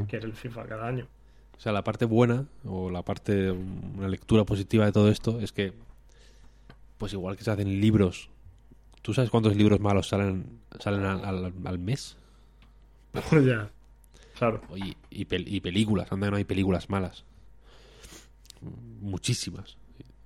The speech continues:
Speaker 2: Y, y, y no, y no solo películas malas, o sea, no me refiero a películas malas en plan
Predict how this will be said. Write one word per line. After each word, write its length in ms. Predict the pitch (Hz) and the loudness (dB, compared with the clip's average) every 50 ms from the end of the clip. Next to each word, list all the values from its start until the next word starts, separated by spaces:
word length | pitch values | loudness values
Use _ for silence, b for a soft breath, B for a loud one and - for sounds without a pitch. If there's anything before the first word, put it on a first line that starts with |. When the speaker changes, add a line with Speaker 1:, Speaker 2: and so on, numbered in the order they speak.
| - - - - | -20 -20 -12 -6
Speaker 2:
Y, 340 | 110 104 104 92 - 101 98 | -4 -2 -2 -2 -4 -6 -8
y, 60 | 90 - - 104 | -8 -8 -10 -8
y 20 | 101 | -6
no, 160 | 98 104 104 | -6 -6 -6
y 120 | - 110 101 | -4 -4 -4
no 100 | 104 107 | -4 -2
solo 180 | 101 127 120 | 0 0 0
películas 420 | - - 104 104 - 104 98 90 - | 0 -2 -4 -2 -2 -2 -4 -4 -4
malas, 440 | 101 202 101 98 92 - - - - | -4 -4 -2 -2 -4 -4 -6 -10 -14
o 40 | - | -10
sea, 100 | 95 95 | -10 -6
no 80 | 92 95 | -6 -4
me 100 | 95 101 | -4 -2
refiero 220 | 110 98 110 101 92 | -2 0 0 0 2
a 20 | |
películas 360 | 95 95 92 95 92 - - | 2 0 0 0 -2 -2 -4
malas 220 | - 95 92 87 - | -4 -4 -4 -4 -4
en 120 | 92 90 | -6 -6
plan 520 | 87 92 92 92 92 90 90 90 90 90 | -4 -4 -4 -4 -4 -6 -8 -12 -14 -18